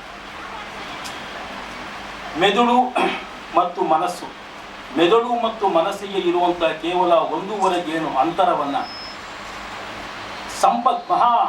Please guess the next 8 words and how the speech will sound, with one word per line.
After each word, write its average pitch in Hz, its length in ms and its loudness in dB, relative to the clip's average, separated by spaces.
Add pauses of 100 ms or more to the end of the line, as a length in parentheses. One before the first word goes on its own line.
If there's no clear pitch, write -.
(200)
ಕೂಡಲ 220 240 4 (100)
ಸಂಗಮ 202 240 2 (100)
ಅಂತ 180 200 -4
ನಾವೇನ್ 165 280 -2
ಹೇಳ್ತಿದ್ವಿ, 151 420 -8 (1040)
ಮೆದುಳು 240 320 6 (140)
ಮತ್ತು 208 220 0 (120)
ಮನಸ್ಸನ್ನ 196 500 2